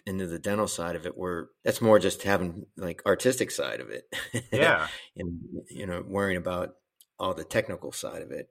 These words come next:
Speaker 2: So are you looking to eventually start doing P M M As yourself and kind of becoming more, I don't wanna say full service, but offering more services?
Speaker 1: You know, I go back and forth on it. You know, I did go out to s-,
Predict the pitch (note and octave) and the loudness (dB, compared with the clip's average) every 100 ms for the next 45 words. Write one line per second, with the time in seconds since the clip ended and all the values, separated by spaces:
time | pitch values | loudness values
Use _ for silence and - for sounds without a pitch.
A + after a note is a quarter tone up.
0 | _ - F#3 F#3 B3+ A#3 F3+ G3 G#3 G3 | _ 6 8 8 4 6 8 8 4 2
1 | D#3 A2+ A#2+ C#3 E3 D3+ C3 B2+ A2 - | 2 4 2 0 0 2 2 -2 -4 -4
2 | - A#2+ A#2 G#2 G#2 G2+ C3 D#3+ E3 F3 | 4 4 4 0 -4 -2 -2 -4 -4 -4
3 | F3 F3 E3+ F3 F#3 F#3+ F3 F3 - E3 | -2 -2 -2 -2 -2 -4 -6 -6 -2 2
4 | E3+ F3+ F#3+ - B2 B2 A2 A2 G#2+ - | 2 2 -2 -8 -8 -6 -4 -6 -8 -16
5 | - C#3 C3+ A2 C3 C3+ C#3 D3+ C#3 - | 4 4 6 0 2 6 6 4 -2 -4
6 | A2 A2 A2+ B2 B2+ B2 A#2+ A#2 - - | -4 0 2 4 6 8 8 4 -2 -18
7 | - - G2+ G2+ F#2+ - G#2 - B2 A2+ | -18 -10 -6 -4 -4 -2 -2 -2 -4 -4
8 | - G#2 A2+ G2 G2+ - G#2 F#2+ - G2 | 0 6 6 6 -2 -6 -6 -6 -4 4
9 | A2 - C3 A#2 A2+ A#2 A2+ - A#2+ A#2 | 4 4 0 0 2 2 2 2 0 2
10 | C3 C#3+ C#3+ D#3 D#3 - - - D#3+ D#3 | 0 -4 -6 -8 -12 -18 -4 6 10 12
11 | D3 - - C3+ C3+ D3 D#3 C#3+ C3 A2+ | 10 10 12 12 12 10 12 8 6 2
12 | B2 B2+ B2+ C#3 C#3+ D3 - - B2 A2+ | 6 6 6 2 4 2 0 -6 0 8
13 | A#2+ B2+ C#3 G#2+ A#2+ A2+ A2 F#2+ - | 10 12 12 12 12 12 6 -2 -4